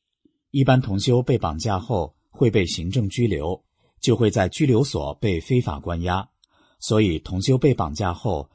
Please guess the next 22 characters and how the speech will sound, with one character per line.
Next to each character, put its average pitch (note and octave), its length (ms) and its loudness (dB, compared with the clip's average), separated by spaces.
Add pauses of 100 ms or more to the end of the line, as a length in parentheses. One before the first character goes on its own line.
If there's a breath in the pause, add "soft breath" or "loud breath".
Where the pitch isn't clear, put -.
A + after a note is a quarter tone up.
(220)
本 F#2 180 0
地 C#3 140 4
同 F2 220 -6
修 A2 400 0
应 B2+ 220 2
及 - 240 -2
时 F2+ 280 -4
去 F#2+ 240 -4
当 B2+ 240 0
地 G2 180 -2
拘 C3+ 200 -4
留 A2 160 2
所 F2 240 -4
找 C#2+ 200 -4
人。 D#2+ 320 -6 (460 soft breath)
找 F2 180 0
不 A#2+ 100 -2
到 D3 160 4
人 E2+ 180 -2
的 D3 100 2
时 F2 180 -4
候， D#2+ 320 -6